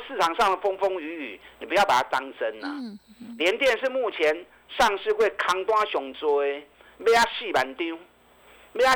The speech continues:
Speaker 1: 四万张内底已经三万张去吐掉啊。
Speaker 2: 呀。
Speaker 1: 啊，吐掉，它一定是放一些假空气嘛，对不对？
Speaker 2: 啊哈。
Speaker 1: 那等到这个礼拜法说会开完之后，公司表达完，告诉你假去卖。
Speaker 2: 嗯，嗯，嗯。
Speaker 1: 联电今日一股赚啊七块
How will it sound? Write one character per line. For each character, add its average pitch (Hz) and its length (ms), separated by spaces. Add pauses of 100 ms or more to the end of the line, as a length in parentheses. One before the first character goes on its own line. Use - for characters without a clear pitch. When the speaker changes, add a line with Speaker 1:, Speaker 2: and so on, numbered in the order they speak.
Speaker 1:
四 269 120
万 175 180
张 226 100
内 180 160
底 220 200
已 214 40
经 170 220
三 165 140
万 143 180
张 175 160
去 185 80
吐 104 240
掉 - 220
啊。 82 180 (220)
Speaker 2:
呀。 254 60 (180)
Speaker 1:
啊， 233 80
吐 156 240
掉， 226 100 (600)
它 220 180
一 - 20
定 202 180
是 202 160
放 180 220
一 - 20
些 175 140
假 113 200
空 135 240
气 120 200
嘛， 95 160
对 135 80
不 175 80
对？ 180 80
Speaker 2:
啊 - 240
哈。 262 240 (140)
Speaker 1:
那 247 80
等 208 160
到 254 100
这 - 100
个 247 60
礼 175 140
拜 196 400 (720)
法 160 180
说 233 140
会 233 120
开 214 220
完 170 220
之 180 60
后， 180 260 (180)
公 226 180
司 240 100
表 151 220
达 156 220
完， 151 300 (320)
告 151 120
诉 180 140
你 180 80 (180)
假 262 240
去 135 80
卖。 120 80 (640)
Speaker 2:
嗯， 320 260
嗯， 208 180
嗯。 220 220
Speaker 1:
联 160 180
电 190 220
今 180 120
日 175 60
一 208 80 (140)
股 196 140
赚 175 220
啊 170 140
七 - 80
块 - 180